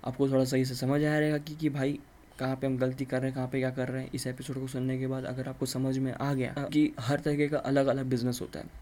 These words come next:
तो इस वजह से सबका मार्केट अलग है। तो इस हिसाब से क्या करना है,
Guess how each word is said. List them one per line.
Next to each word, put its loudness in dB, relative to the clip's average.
तो 2
इस 0
वजह 2
से 0
सबका 0
मार्केट -2
अलग 0
है। 2
तो -4
इस 2
हिसाब 0
से -2
क्या 0
करना -2
है, -6